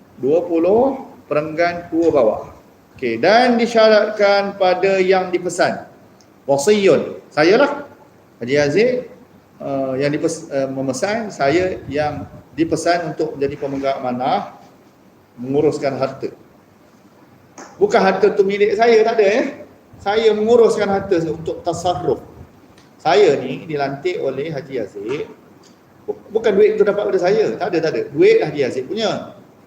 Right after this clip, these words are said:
Cuma saya ni dilantik, diberi kepercayaan oleh si Muhsin Haji Aziz, saya sebagai wasi untuk mengamanah menguruskan harta beliau. Syarat wasi itu saya,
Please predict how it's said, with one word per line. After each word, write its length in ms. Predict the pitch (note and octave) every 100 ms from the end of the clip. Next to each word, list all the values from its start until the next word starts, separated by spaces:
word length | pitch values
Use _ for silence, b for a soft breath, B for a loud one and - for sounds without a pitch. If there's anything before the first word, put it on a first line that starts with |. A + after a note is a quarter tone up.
| _ _ -
Cuma 240 | C#3+ G3
saya 400 | G3 F3 F#3+ F#3
ni 160 | E3 F#3
dilantik, 720 | F3 D3 D3 - G#3+ A3+ A3+ - - -
diberi 240 | C#3+ E3+
kepercayaan 960 | F#3+ - - D3 C#3+ D3 F3 - - - C#3
oleh 320 | C#3 C3+ C3+ - - - _ - -
si 320 | - - D#3 C3+
Muhsin 640 | D#3 F#3+ D#3 E3+ F3+ G#3
Haji 260 | D#3 D3 D3
Aziz, 360 | A#2 A2 C#3 F#3+ - - -
saya 240 | - C3+ D#3
sebagai 320 | C#3+ C#3+ C#3
wasi 520 | A#2+ A#2 - G3+ A3 -
untuk 560 | D3 D3+ D3 - F#3+ F#3
mengamanah 800 | C#3+ C#3+ D3+ D3 C3+ D#3 F3+ D#3+
menguruskan 880 | F3 F3+ E3 D#3+ - - D3 A2+ - - - -
harta 320 | D#3 D3+ - D3+
beliau. 360 | C3 C#3 - - - _ - - _ _ - - - - - B B B B B B B
Syarat 720 | - G3 A3 A3+ - - - G3+
wasi 420 | G3 G3 F#3+ G3
itu 140 | G3
saya, 480 | F3+ E3 D3 G3 F#3+